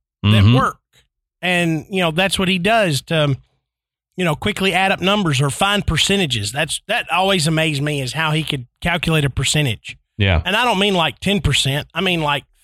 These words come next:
Speaker 1: thirty-three percent.
Speaker 2: Mm-hmm.
Speaker 1: You know, something like that. He could just do it right there in his head quickly.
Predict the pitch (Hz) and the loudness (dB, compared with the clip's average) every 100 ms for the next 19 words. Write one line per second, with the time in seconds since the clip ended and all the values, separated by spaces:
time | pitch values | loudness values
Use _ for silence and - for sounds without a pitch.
0 | _ _ _ 185 185 - 185 185 147 - | _ _ _ -2 0 0 0 0 -2 0
1 | 117 - _ _ _ - 104 104 98 107 | -2 -4 _ _ _ 2 4 6 6 4
2 | 165 151 - 185 165 175 180 156 175 160 | 2 -2 0 0 0 0 0 2 2 2
3 | 170 160 147 143 151 135 240 339 151 156 | 0 -2 -4 -2 -4 0 0 0 0 -2
4 | 165 185 190 170 180 156 208 240 165 127 | 0 0 0 0 0 0 0 0 -2 -4
5 | - 262 - 127 | -4 -6 -6 -12